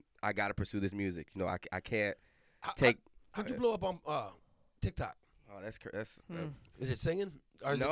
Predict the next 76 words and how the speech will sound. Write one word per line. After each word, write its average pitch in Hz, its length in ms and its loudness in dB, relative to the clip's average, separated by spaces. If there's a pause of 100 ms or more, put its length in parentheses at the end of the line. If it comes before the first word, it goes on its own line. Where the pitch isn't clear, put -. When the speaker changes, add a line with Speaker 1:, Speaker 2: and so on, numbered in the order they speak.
(140)
Speaker 2:
or 127 80 10
is 107 80 2
it, - 60 -8
it's 127 100 -2
the 127 80 -6
fly 160 240 6
outfit 156 240 2
Speaker 1:
So, 160 100 10
Speaker 2:
with 139 100 4
your 123 60 -6
girl? 170 280 -2
Speaker 1:
well, 143 120 6
at 135 200 2
first, 175 420 10
so 143 320 10 (1080)
with 120 160 2
that, 170 280 10 (360)
my 120 180 0
girl 143 460 12 (180)
actually, 110 720 6 (600)
so 135 100 -4
we 151 80 2
both 160 160 8
ended 127 160 2
up 107 40 -12
dropping 104 240 6
out 95 80 2
of 92 60 -4
school. 76 300 -4
My 101 140 2
girl 139 220 8
dropped 123 380 4
out 110 80 0
of 104 60 -4
school 113 180 -10
before 98 200 -4
I 101 120 6
did, 85 320 -6 (320)
a 104 80 2
semester 107 400 2
before 98 180 0
Speaker 2:
So 95 40 4
Speaker 1:
I - 40 2
Speaker 2:
it's, 87 80 -4
Speaker 1:
did. 107 80 -4
Speaker 2:
it's - 120 0
her 135 140 2
fault. 101 260 -4 (160)
Speaker 1:
<laughs> - 260 -4 (120)
Yeah. 123 140 -2 (160)
Speaker 2:
It's 110 140 -12
all 127 220 6
her. 127 180 4
No, 107 100 -4
I'm 98 80 -6
just 110 280 -8
Speaker 1:
But - 160 10
no, 139 120 12
Speaker 3:
I, 120 40 12
Speaker 1:
sh-, - 160 6
Speaker 3:
I 208 100 8
had 170 240 6
influence - 460 -2
on - 120 -6
Speaker 1:
she, 143 280 2
Speaker 3:
that. 135 80 -2
Speaker 1:
she, 180 280 8
uh, 165 120 12
yeah, 135 160 12
he 190 140 6
did 156 220 8
Speaker 2:
<laughs> - 0 -
No, 190 60 8
Speaker 1:
too. 175 60 12
Speaker 2:
I'm 208 160 8
just - 140 -10